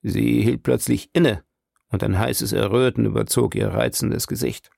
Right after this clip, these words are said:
Das Rot, das auch mir sofort in die Wangen stieg, war eine stumme Antwort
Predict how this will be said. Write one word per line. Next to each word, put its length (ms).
Das 320
Rot, 380
das 180
auch 140
mir 260
sofort 560
in 80
die 140
Wangen 280
stieg, 440
war 280
eine 180
stumme 520
Antwort 580